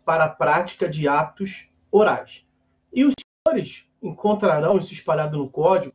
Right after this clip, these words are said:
no código não, é, espalhado na lei do juizado, em diversas oportunidades. Como, por exemplo, falando que o mandado pode ser verbal, os atos processuais em geral podem ser verbal,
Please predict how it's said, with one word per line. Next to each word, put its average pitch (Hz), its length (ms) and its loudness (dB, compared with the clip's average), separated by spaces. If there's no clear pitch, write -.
no 131 100 -8
código 147 420 -6
não, 135 160 -10
é, 151 200 -2
espalhado 160 440 0
na 160 140 0
lei 160 440 2
do 147 140 -10
juizado, 151 680 -2
em 202 80 2
diversas 196 540 2
oportunidades. 160 840 -4
Como, 220 220 0
por 254 160 6
exemplo, 214 480 2
falando 180 400 -2
que - 100 -10
o 190 60 2
mandado 180 760 0
pode 147 200 -4
ser 151 220 -8
verbal, 170 680 2
os 165 220 -2
atos 180 300 2
processuais 165 720 0
em 165 100 -6
geral 156 380 2
podem 147 260 -2
ser 131 200 -4
verbal, 165 520 -2